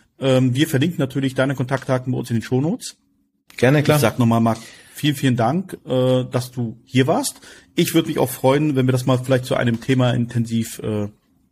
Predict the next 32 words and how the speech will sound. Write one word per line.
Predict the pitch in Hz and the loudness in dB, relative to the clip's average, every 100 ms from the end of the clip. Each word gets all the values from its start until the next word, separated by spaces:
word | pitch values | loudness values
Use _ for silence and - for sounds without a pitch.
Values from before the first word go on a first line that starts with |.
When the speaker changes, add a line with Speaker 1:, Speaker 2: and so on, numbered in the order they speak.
| - | -8
Speaker 1:
mal | 104 101 98 | -4 -2 0
näher | 98 113 160 | 2 4 4
besprechen | 190 - 170 170 | 0 -2 -4 -2
könnten, | 156 160 160 | -2 -2 -2
vielleicht | 127 120 127 | -2 0 0
auch | 123 | 0
im | 117 | 0
Rahmen | 107 107 | 0 -2
eines | 101 - | -4 -4
anderen | 160 185 | -2 -2
Formates, | 180 151 143 143 139 - | -2 0 0 0 -4 -6
auf | - 143 | -2 -2
LinkedIn, | 156 135 135 - | 0 -2 -2 -4
LinkedIn | 117 113 | -6 -2
Audio, | 156 165 147 | 2 2 4
LinkedIn | 120 120 113 | 2 2 0
Live | 165 | 0
vielleicht. | - 139 139 135 - - - - - - _ - | 0 0 0 -2 -10 -20 -18 -16 -18 -20 _ 2
Äh, | 127 120 | 4 4
mach | 123 - | 2 2
dir | 117 | 2
da | 110 | 2
vielleicht | 110 - | 0 -2
auch | 139 | 0
mal | 151 | 2
Gedanken, | 143 135 127 127 139 | 2 2 0 2 2
wie | 127 | 2
wir | 123 | 2
das | 123 123 | 0 2
datenschutzkonform | 123 127 - 127 135 123 127 131 | -2 -2 -4 -2 -2 2 2 2
hinkriegen | 127 - 135 | -2 -2 -2
können. | 127 127 123 | 0 2 2